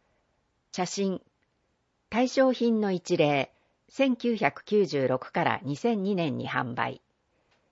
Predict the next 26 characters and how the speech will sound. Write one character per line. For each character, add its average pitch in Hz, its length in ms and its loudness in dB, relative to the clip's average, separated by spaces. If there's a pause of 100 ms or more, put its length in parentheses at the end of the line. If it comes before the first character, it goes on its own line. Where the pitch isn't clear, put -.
(440)
写 185 140 -4
真 233 260 0
の 214 100 -2
説 175 280 -4
明。 139 320 -2 (680)
肘 214 260 -4
掛 269 160 0
け 254 140 0
付 - 200 -4
き - 20 2
の 214 140 0
ポ 220 180 2
ー - 20 2
タ 208 160 2
ブ 190 80 0
ル 180 100 2
ト 175 160 0
イ 139 80 0
レ 107 140 -4
で 131 120 -10
す。 - 260 -20 (720)
写 - 160 -4
真 185 320 -4
終 151 100 0
わ 135 120 2
り。 123 200 -6